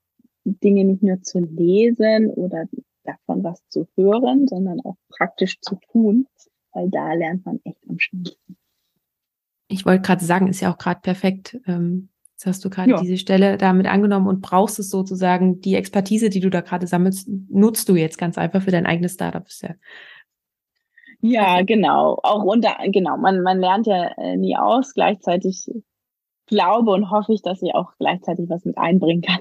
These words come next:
Speaker 1: <laughs> Das ist
Speaker 2: Ja,
Speaker 1: von
Speaker 2: das,
Speaker 1: reiner
Speaker 2: <laughs> das,
Speaker 1: Nutzen.
Speaker 2: das sollte das Ganze jetzt nicht abwerten,
Speaker 1: Ja.
Speaker 2: um Gottes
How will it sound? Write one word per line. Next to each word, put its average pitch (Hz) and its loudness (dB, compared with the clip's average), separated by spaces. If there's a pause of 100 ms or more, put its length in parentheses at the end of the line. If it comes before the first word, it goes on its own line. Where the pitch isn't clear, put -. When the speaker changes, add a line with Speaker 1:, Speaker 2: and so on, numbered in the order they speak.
(100)
Speaker 1:
<laughs> - -6
Das - 0
ist - -4 (180)
Speaker 2:
Ja, 240 -2
Speaker 1:
von 208 0
Speaker 2:
das, 202 0
Speaker 1:
reiner 208 2
Speaker 2:
<laughs> - -
das, 226 0
Speaker 1:
Nutzen. 226 2
Speaker 2:
das - 0
sollte 277 -2
das 330 -2
Ganze 359 -2
jetzt 247 -2
nicht 330 -2
abwerten, 262 0
Speaker 1:
Ja. - 4
Speaker 2:
um 262 -2
Gottes - -8